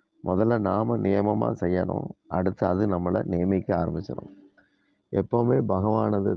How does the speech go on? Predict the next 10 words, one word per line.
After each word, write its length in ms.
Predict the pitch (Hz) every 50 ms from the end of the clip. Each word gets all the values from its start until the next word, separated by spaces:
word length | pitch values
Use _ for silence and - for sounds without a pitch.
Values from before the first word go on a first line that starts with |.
| -
தொண்டு, 540 | - 92 92 98 95 92 104 110 120 - - _
நாம 400 | - - 90 90 95 101 107 104
ஜெபம், 400 | 92 92 92 85 90 95 113 120 127 123 - _ _ _ _ _ _ _ _ _ _ _ _ _ _ -
அவரை 340 | - 98 95 101 98 95
நினைச்சபடி 560 | 92 92 90 98 101 101 - 113 98 - 101 107
இருக்கிறது, 720 | 101 95 87 82 - 85 85 85 80 85 - - - -
இப்படியே 500 | - 101 90 - 104 98 104 104 107 107
இருந்துகிட்டு 380 | 107 92 87 87 87 82 80 -
இருக்கணும். 380 | 90 85 78 67 73 69 - _ _ _ _ _ _ _ _ _ _ _ _ _ _ _ _ _ - 151 147 127 101 85 87 - _ _ _ _ _ _ _ _ _ _ _ _ _ _ _ _ _ _ _ _ _ _ _ _ _ _ _ _ _ _ _ _ _ _ _ _ _ _ _ _ _ _ _ _ _ _ _ _ _ -
தியானம், 540 | 95 92 101 98 98 101 107 113 120 131